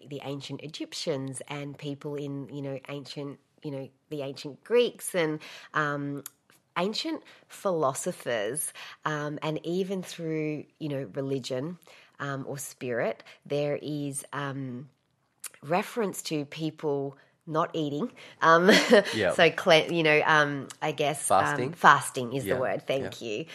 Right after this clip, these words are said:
Speaker 1: Um, fasting for certain periods of time, and certainly forty days, um, you know, fasting in forty days, you know, throughout, um, various, um, you know, scripts and things, um, it, it's all there. So this concept of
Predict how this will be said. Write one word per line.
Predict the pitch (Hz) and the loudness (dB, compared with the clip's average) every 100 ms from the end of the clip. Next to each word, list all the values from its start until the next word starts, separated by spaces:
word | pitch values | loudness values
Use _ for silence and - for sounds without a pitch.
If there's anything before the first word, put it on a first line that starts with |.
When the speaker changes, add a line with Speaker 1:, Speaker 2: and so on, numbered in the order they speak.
| - - | -14 -4
Speaker 1:
Um, | 151 143 143 139 139 - | 0 0 0 -2 -8 -8
fasting | - 170 156 - 101 76 | -2 0 -2 -6 -10 -10
for | - | -8
certain | 147 139 117 | -2 -2 -2
periods | - 135 131 | -4 -4 -6
of | 113 | -10
time, | - 139 139 131 | -10 -6 -6 -6
and | 131 | -6
certainly | 147 143 147 | -6 -6 -8
forty | 143 - 135 131 | -10 -4 -4 -4
days, | 131 131 131 123 131 - | -4 -4 -4 -6 -10 -12
um, | 131 131 123 127 | -10 -8 -10 -10
you | 139 | -10
know, | 131 | -8
fasting | - 135 135 127 | -4 -4 -4 -10
in | 131 | -10
forty | 131 127 127 | -8 -8 -6
days, | 131 131 123 123 - | -6 -6 -6 -10 -10
you | |
know, | 131 127 | -10 -10
throughout, | - 127 131 127 - - - - | -8 -6 -6 -8 -12 -20 -20 -14
um, | 139 131 131 123 | -10 -10 -10 -6
various, | 135 131 131 131 143 - - - - | -4 -2 -2 -2 -6 -10 -16 -20 -16
um, | - 135 127 - | -8 -6 -6 -6
you | 131 | -4
know, | 123 135 - - - _ | -4 -4 -8 -20 -20 _
scripts | - 160 - - | -4 -2 -2 -4
and | 135 135 | -6 -2
things, | 147 131 131 131 | -2 -2 -2 -4
um, | 135 135 131 - | -2 -2 -2 -6
it, | 143 - | -6 -6
it's | 143 | -6
all | 139 135 | -2 -2
there. | 135 135 131 | 0 0 0
So | 135 156 | -2 -4
this | 151 151 - | -2 -4 -6
concept | - 170 165 190 185 175 | -4 -2 -2 -4 -4 -2
of | 156 | -4